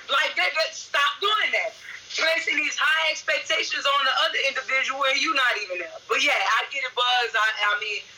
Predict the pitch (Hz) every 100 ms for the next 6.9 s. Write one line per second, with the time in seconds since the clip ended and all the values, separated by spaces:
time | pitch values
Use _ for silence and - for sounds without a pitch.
0 | - - - 220 262 262 247 247 240 254
1 | 233 226 214 214 - 220 202 - - -
2 | 233 226 202 190 - - 262 254 277 262
3 | 247 - 240 233 240 202 - 240 233 214
4 | 214 214 214 - 220 - 233 214 214 196
5 | - 196 208 196 220 202 185 - - -
6 | 208 202 190 - 220 220 220 226 214